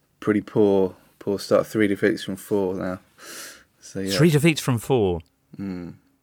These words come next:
Speaker 1: Yeah,
Speaker 2: Three in a
Speaker 1: just
Speaker 2: row,
Speaker 1: outside
Speaker 2: in
Speaker 1: the
Speaker 2: fact.
Speaker 1: relegation, relegation zone. Yeah, it's, um, it's not been great. I mean, Sullivan replaced the goalkeeper, lost best central defender Anthony Stewart to Aberdeen, and iconic,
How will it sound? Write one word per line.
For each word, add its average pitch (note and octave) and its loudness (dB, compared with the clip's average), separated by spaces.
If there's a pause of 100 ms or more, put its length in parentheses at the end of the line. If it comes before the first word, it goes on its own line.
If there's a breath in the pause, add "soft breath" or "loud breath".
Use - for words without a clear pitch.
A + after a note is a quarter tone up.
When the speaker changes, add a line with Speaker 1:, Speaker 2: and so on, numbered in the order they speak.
(340)
Speaker 1:
Yeah, G2 -10
Speaker 2:
Three D#3 2
in C#3 0
a - 0
Speaker 1:
just G#2+ 0
Speaker 2:
row, - 2
Speaker 1:
outside A2 4
Speaker 2:
in F2+ -2
Speaker 1:
the F#2 -6
Speaker 2:
fact. G2 -4
Speaker 1:
relegation, G2 -4 (800 loud breath)
relegation A2 2
zone. G#2 2
Yeah, B2 6
it's, A#2 -2
um, A#2 2 (200)
it's B2 -4
not D3 0
been A#2+ 0
great. A#2+ 4
I A2+ 2
mean, A#2+ -2 (300)
Sullivan C3+ 2
replaced A2+ 0
the G#2 -8
goalkeeper, G#2+ 2
lost A2+ 0 (340)
best A2+ 2
central - 0
defender G#2+ 2
Anthony G2+ -2
Stewart G#2+ 0
to F#2 0
Aberdeen, G2+ 2 (440 loud breath)
and G2+ 0 (380)
iconic, - -2